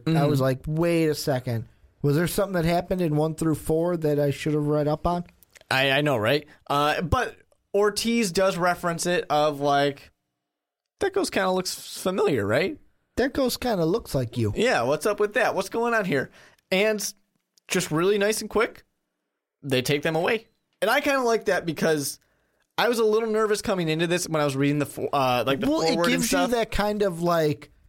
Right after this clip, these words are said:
Speaker 1: "Okay, what was that?"
Speaker 2: Yeah, I was worried that the, that the Ghostbusters were gonna already be gone. And I was gonna be like, "Man, I missed something. I'm like, I'm missing details." But no, this was very, very self-contained.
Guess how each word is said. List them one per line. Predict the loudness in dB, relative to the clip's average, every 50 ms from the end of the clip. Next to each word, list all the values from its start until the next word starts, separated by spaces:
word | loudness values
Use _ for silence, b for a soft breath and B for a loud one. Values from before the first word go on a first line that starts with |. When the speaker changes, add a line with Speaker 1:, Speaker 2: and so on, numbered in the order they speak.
| -20 -20 -20 -20 -20 -20 _ _ _ _ _ -2
Speaker 1:
"Okay, | 0 0 0 0 0 2 2 2
what | 2 0 0 2
was | 2 0 0 0 0
that?" | 0 0 0 -2 -4 -4 0
Speaker 2:
Yeah, | 2 2 4 2 0 -2 -4 -4 0
I | 0 2 2
was | 2 0 0
worried | 0 2 2 2 2 2
that | 0 0 0 0 0
the, | 0 2 2 0 0
that | -2 -2 -2
the | -2 -2
Ghostbusters | 0 0 0 0 0 -2 -2 -2 -2 -4 -2 -2
were | 0
gonna | 0 0 0
already | 0 2 2 2 2 2 0
be | -2 -2
gone. | -2 -2 -2 -2 -2 -6 -8 -12 _ b b b b b b b b b b
And | 0 0
I | 0
was | 0
gonna | 0 0 -2
be | -2
like, | 0
"Man, | 0 0 0 0 0
I | -2 -2
missed | -2 0 0 0 -2 -2 -2
something. | -2 -2 -2 -2 -2 -4 -4 -2 0 2 2 0 0 0
I'm | 0 -2 -2 0
like, | -2 -2 -2 -2
I'm | -2 -2 -2 0
missing | 0 -2 -2 -2 -2
details." | -2 -2 0 0 0 0 0 -2 B B B B B B B
But | 0 2
no, | 2 2 0
this | 0 -2 -2 -2
was | -2 -2 -2
very, | -4 -6 -4 0 0 2 2 2 2 2 0
very | 0 0 0 0 0 0 -2
self-contained. | -2 -2 0 0 -2 -2 -4 -8 -8 -8 -8 -8 -8 -8 -10 -10 -14